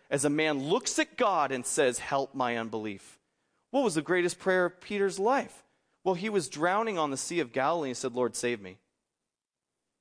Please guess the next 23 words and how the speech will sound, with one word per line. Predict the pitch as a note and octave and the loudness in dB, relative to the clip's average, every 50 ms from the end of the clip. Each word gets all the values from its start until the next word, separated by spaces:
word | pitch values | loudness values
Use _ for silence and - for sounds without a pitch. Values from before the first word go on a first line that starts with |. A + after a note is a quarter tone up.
| _ _ _ _ _ _ _ _ _ _ _ _ _ _ _ _ _ _ _ _ _ _ _ | _ _ _ _ _ _ _ _ _ _ _ _ _ _ _ _ _ _ _ _ _ _ _
Three | - G#3 B3 | 0 2 2
words. | E3 B2+ C3+ D3 A2 G#2 - - - - - _ _ _ _ _ _ _ _ _ _ _ _ _ _ _ _ | 4 2 2 2 0 -2 -4 -8 -10 -12 -14 _ _ _ _ _ _ _ _ _ _ _ _ _ _ _ _
"Lord, | C3 C#3+ D#3+ E3+ F3 F3+ E3+ | -2 0 2 2 2 2 0
save | - - G#3 G3+ F#3+ F3 D3+ - - | 0 2 2 4 4 2 0 -2 -4
me." | B2+ C3 A2+ G2+ G2 - _ _ _ _ _ | -2 -2 -2 -4 -6 -12 _ _ _ _ _
What | - E3+ | -2 0
did | E3 E3+ - | 0 0 0
Jesus | - F#3+ F3 C#3+ D3 - - | -2 -4 -4 -4 -6 -8 -4
do? | - F3 F3 C3 F#2+ E2+ - _ _ | 0 2 2 2 0 -2 -10 _ _
Saved | - - - C3 B2 B2 B2 A#2 - - | -14 -6 -2 0 0 0 0 -2 -6 -10
him. | - G#2+ G2+ F#2+ F#2 F2+ _ _ _ _ _ _ _ _ _ _ _ _ _ _ _ _ _ _ _ _ _ _ _ _ _ _ _ _ _ _ _ _ _ _ _ _ _ _ | -14 -12 -12 -12 -14 -16 _ _ _ _ _ _ _ _ _ _ _ _ _ _ _ _ _ _ _ _ _ _ _ _ _ _ _ _ _ _ _ _ _ _ _ _ _ _
Just | - B2 - - | -8 -8 -6 -8
because | A#2 - A#2+ G#2 G#2+ | -4 -4 -4 -4 -4
I | G2+ | -6
enunciated | F#2+ G2+ G2+ G2+ G2+ - G#2+ G2+ F#2+ G2 | -8 -10 -10 -10 -10 -10 -10 -10 -10 -10
it | F#2 - | -8 -6
that | G2+ G2 - | -6 -6 -6
way. | - A2+ G#2 G2 | -6 -8 -8 -8
But | - C3 | -8 -8
you | - E3 | -8 -6
guys, | E3 F#3 A#3 B3 A#3 F3+ C#3 D3+ | -2 0 2 2 2 0 0 -2
these | F#3+ G#3 G3 | -2 0 0
are, | G#3+ G3 D3+ | 0 0 -2